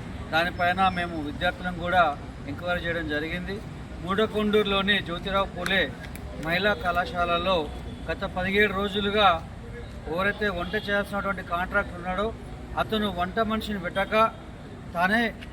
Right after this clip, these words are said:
ఏదో ఒకరితోటి వండిస్తూ పిల్లలని అనారోగ్యానికి గురి చేస్తున్నాడు. వంట సరిగ్గా లేక పిల్లలు తినలేక ఈరోజు కళాశాలలు వదిలిపెట్టి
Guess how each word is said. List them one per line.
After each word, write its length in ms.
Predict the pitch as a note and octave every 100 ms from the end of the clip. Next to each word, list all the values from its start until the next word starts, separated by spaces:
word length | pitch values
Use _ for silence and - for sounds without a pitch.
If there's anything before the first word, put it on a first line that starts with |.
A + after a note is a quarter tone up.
| E3+
ఏదో 260 | G3 A#3
ఒకరితోటి 600 | A#3+ A3 G#3+ F#3+ G#3+ G3+
వండిస్తూ 680 | G3+ F3+ F#3 G#3+ - B3 A#3 - - - - -
పిల్లలని 520 | F#3 A3 A3 G#3+ G#3+
అనారోగ్యానికి 640 | F#3 F#3 G3+ G3 G#3 F#3+
గురి 100 | F3
చేస్తున్నాడు. 600 | E3+ F#3+ - F3+ F3+ F#3+ A3 - - - -
వంట 200 | F3 G3+
సరిగ్గా 360 | A3 A3 G3+ G#3+
లేక 300 | G3 G3 A3
పిల్లలు 320 | G#3+ G3 F#3 G#3
తినలేక 520 | G3 G3 G#3 G#3+ G#3
ఈరోజు 540 | G#3 F#3 F#3+ G#3 A3 F#3+ E3+ - - -
కళాశాలలు 500 | F3 G#3 G3 G#3 G3
వదిలిపెట్టి 640 | F#3+ F#3 G3 G#3+ G#3